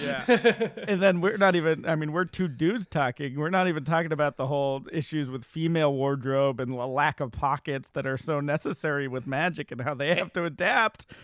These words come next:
Speaker 2: And
Speaker 1: find
Speaker 2: lack of
Speaker 1: something.
Speaker 2: examples to look to, to rip off, too.
Speaker 1: Yeah, yeah.
Speaker 2: Right?
Speaker 1: <laughs> It's, uh, yeah, it's a, it's a tricky subject, but, uh, you know, it's something that I'm trying to consider for, you know, photo shoots coming up and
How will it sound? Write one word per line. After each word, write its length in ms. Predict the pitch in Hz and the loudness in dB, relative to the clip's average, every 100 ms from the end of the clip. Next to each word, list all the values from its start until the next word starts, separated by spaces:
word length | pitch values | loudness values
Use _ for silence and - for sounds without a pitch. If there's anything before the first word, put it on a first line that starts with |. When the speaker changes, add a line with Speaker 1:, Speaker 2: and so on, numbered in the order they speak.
| - | -2
Speaker 2:
And 100 | 185 | 0
Speaker 1:
find 80 | 185 | 4
Speaker 2:
lack 160 | 170 185 | 8 8
of 20 | 185 | 6
Speaker 1:
something. 160 | 175 | 2
Speaker 2:
examples 520 | 151 160 170 170 151 - | 2 2 2 2 0 -2
to 100 | 147 | -2
look 240 | 165 170 | -2 0
to, 160 | 165 147 | -2 0
to 80 | 139 | 0
rip 220 | 156 160 | 0 4
off, 340 | 175 160 - | 6 4 2
too. 320 | 185 180 156 - | 0 2 0 0
Speaker 1:
Yeah, 500 | 247 240 247 214 123 - | 0 4 4 4 0 0
yeah. 580 | 208 294 190 196 156 - 196 | 2 4 6 6 4 2 2
Speaker 2:
Right? 340 | 302 - - - | 2 2 -4 -8
Speaker 1:
<laughs> 60 | _ _ _ _ _ _ _ 160 | _ _ _ _ _ _ _ -12
It's, 220 | 156 - | -10 -2
uh, 300 | 160 156 151 | 2 4 2
yeah, 300 | 147 156 147 - | 0 2 2 0
it's 240 | 175 160 | -4 -4
a, 60 | 220 - | -4 -4
it's 100 | 202 | -2
a 60 | 254 | -4
tricky 340 | - 269 269 | -4 -6 -6
subject, 460 | 185 180 180 214 156 | -2 -2 0 -4 -2
but, 140 | 160 | 2
uh, 400 | 156 151 147 143 - | 4 4 4 2 0
you 120 | 151 | -2
know, 100 | 143 | -2
it's 140 | 143 | -2
something 320 | 170 156 156 | -6 -6 -4
that 100 | 139 | 0
I'm 220 | 131 156 175 | 0 0 -2
trying 240 | 165 156 | -2 -4
to 60 | 151 | -4
consider 520 | 165 147 143 139 135 | -4 -4 -4 -2 -4
for, 380 | - 131 131 127 | -4 -6 -4 -6
you 100 | 135 | -6
know, 160 | 127 120 | -6 -6
photo 280 | - 143 135 | -4 -4 -4
shoots 260 | - 127 | -8 -10
coming 280 | - 127 123 | -6 -4 -2
up 260 | 120 120 - | -2 -4 -6
and 160 | 110 | -8